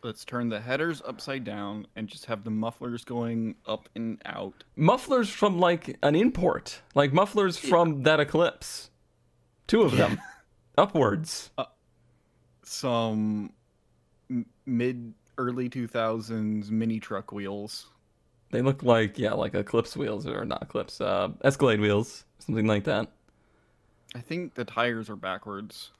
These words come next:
Speaker 2: But,
Speaker 1: Um,
Speaker 2: <laughs> yep. I didn't notice that. Not
Speaker 1: the
Speaker 2: that that's
Speaker 1: headlights are,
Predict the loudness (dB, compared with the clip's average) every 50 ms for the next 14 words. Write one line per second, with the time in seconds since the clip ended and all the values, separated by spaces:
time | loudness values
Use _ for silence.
0 | _ 4 4 4 6 4 0 -2 -2 -6 -6 -8 -10 -10 -12 -10 _ 2 4 4
1 | 4 4 -2 -14 _ _ _ _ _ _ -20 _ _ _ _ _ _ -4 -4 -4
2 | -4 -4 -4 -4 -4 0 2 2 2 2 2 0 0 2 2 0 -2 -8 _ _
3 | -20 -20 -20 _ _ _ _ _ _ 2 2 4 4 4 6 6 4 4 4 0
4 | 0 0 0 0 0 -2 -4 -6 -8 -12 -12 -10 -10 -10 -12 -14 -16 _ _ _
5 | _ -6 -4 -2 0 0 0 -2 -4 -6 -8